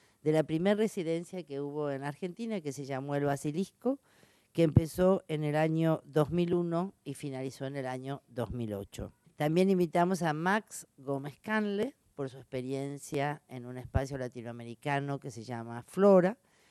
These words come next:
dirigido por José Roca en Colombia, que es uno de los lugares más, eh, destacados e importantes de lo que son las prácticas artísticas contemporáneas,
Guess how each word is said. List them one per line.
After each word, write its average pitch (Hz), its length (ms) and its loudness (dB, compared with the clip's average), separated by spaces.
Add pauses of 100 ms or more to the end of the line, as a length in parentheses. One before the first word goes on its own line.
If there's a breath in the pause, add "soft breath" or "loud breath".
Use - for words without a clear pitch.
(160 soft breath)
dirigido 139 640 0
por 131 520 2
José 131 380 -4
Roca 190 500 0 (180)
en 123 160 -10
Colombia, 147 800 2
que 117 320 -6 (300 soft breath)
es 123 160 -6
uno 143 180 0
de 143 80 2
los 127 160 -2
lugares 135 400 0
más, 131 540 -6
eh, 117 340 -6 (320 soft breath)
destacados 151 720 0
e 143 60 -2
importantes 139 1120 -4
de 131 540 -4
lo 123 200 -6
que 123 120 -14
son 131 180 -6
las 131 140 -6
prácticas 127 500 -4
artísticas 127 580 -10
contemporáneas, 185 920 0